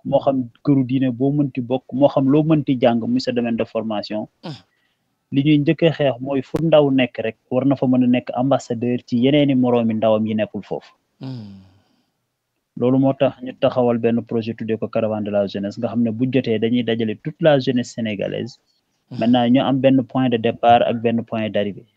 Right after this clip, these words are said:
Speaker 1: c'est-à-dire jóge ci benn région wu Sénégal.
Speaker 2: Mhm.
Speaker 1: Di wër ba teeri ci beneen région.
Speaker 2: Mhm.
Speaker 1: Léegi région bu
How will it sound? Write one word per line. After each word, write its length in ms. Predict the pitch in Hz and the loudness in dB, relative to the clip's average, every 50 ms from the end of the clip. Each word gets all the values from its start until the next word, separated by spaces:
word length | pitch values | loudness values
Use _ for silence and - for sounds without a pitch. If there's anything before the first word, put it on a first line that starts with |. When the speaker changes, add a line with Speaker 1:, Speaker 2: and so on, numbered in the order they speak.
| _ - | _ -2
Speaker 1:
c'est-à-dire 280 | 117 120 120 120 113 113 | 0 0 2 0 -2 0
jóge 200 | 120 135 127 131 123 | 0 0 2 2 0
ci 80 | - 151 | 0 -2
benn 220 | 135 123 123 151 147 | 2 2 4 4 2
région 400 | 135 135 127 120 117 120 117 113 | 2 0 0 -2 -2 -4 -4 -4
wu 60 | 113 | -6
Sénégal. 520 | - - 107 104 101 95 95 95 98 131 - _ - | -6 -8 -6 -6 -6 -6 -4 -6 -6 -6 -10 _ -12
Speaker 2:
Mhm. 240 | 180 143 131 120 95 _ _ _ _ _ _ _ _ _ _ _ _ _ _ - | -12 -10 -10 -12 -14 _ _ _ _ _ _ _ _ _ _ _ _ _ _ -4
Speaker 1:
Di 120 | 117 135 | 0 2
wër 300 | 139 135 139 139 135 127 120 | 4 4 6 4 4 4 2
ba 160 | 120 143 143 | 2 0 0
teeri 420 | - - 165 143 143 135 131 135 - | 0 0 2 2 2 2 0 -4 -8
ci 80 | 139 120 | -8 -4
beneen 280 | 123 127 127 123 120 110 | -2 0 2 2 0 0
région. 400 | 117 113 107 98 95 98 - - - _ _ _ _ _ _ _ _ _ _ | -2 -4 -4 -4 -8 -10 -12 -14 -18 _ _ _ _ _ _ _ _ _ _
Speaker 2:
Mhm. 60 | - 98 90 - _ _ _ _ _ _ _ _ _ - | -20 -20 -20 -20 _ _ _ _ _ _ _ _ _ 0
Speaker 1:
Léegi 280 | 131 143 147 139 135 143 | 2 2 2 2 2 2
région 360 | 160 160 156 151 160 156 147 | 2 2 2 2 2 2 2
bu 140 | 135 139 | 0 -2